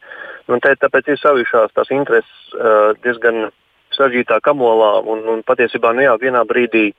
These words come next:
Krievija ir vienā pusē, Francija, kad ir runa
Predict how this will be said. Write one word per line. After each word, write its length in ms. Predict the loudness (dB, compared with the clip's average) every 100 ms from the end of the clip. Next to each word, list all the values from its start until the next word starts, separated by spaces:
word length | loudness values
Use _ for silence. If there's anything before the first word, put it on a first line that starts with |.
| _ -20 _ _
Krievija 600 | -2 0 2 0 2 2
ir 220 | 0 -4 -2
vienā 240 | 0 0
pusē, 320 | -4 -6 -2 -2
Francija, 460 | 0 0 -2 -6 -6
kad 160 | -6
ir 80 | -2
runa 160 | -2